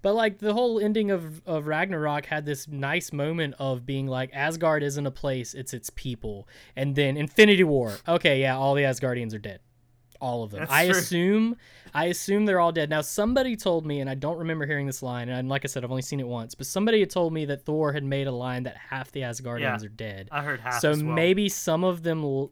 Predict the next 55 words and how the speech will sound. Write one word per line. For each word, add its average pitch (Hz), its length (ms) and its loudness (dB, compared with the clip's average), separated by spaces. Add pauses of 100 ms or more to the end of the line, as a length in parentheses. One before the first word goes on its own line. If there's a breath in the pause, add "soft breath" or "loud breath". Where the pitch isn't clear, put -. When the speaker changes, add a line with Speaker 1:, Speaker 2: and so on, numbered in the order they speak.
Speaker 1:
escaped. 139 680 -6 (440 soft breath)
But 165 140 4
watching 220 360 2
it 226 80 4
the 190 80 0
first 220 320 0
time, 160 400 -2 (640 soft breath)
it's 165 200 -4
safe 208 320 0
to 262 140 -4
assume 214 520 2
that 156 220 -4 (140)
all 170 300 -2
of 247 80 -4
the 240 80 -2
Asgardians 170 580 0
are 147 80 -4
dead 143 240 0
except 135 280 -6
for 127 120 -6
Thor, 127 520 -6 (360 soft breath)
which 131 200 -8
means 165 300 -2
Valkyrie's 160 440 0
probably 151 320 2
dead, 139 440 2 (260)
Korg's 135 460 -2
probably 127 380 -4
dead. 120 420 -4 (400 soft breath)
Um, 117 320 -4 (100)
but 165 320 8
unless 165 300 0
that 170 160 2
line 156 280 2
was 135 160 -4
real, 139 280 0
which 131 160 -6
I 135 120 -2
missed 135 300 -4
it, 131 160 -8
but 131 200 -8
Drew 135 180 -6
said 135 220 -4
Speaker 2:
No, 262 160 6
Speaker 1:
he 254 80 -6
thinks 240 100 4
he 123 60 -4
Speaker 2:
I, - 20 -10
Speaker 1:
heard - 100 -2
Speaker 2:
I 262 80 6
Speaker 1:
it. 269 60 0
So 254 80 4
Speaker 2:
heard 233 80 0
that, 156 60 -8
Speaker 1:
maybe 196 220 6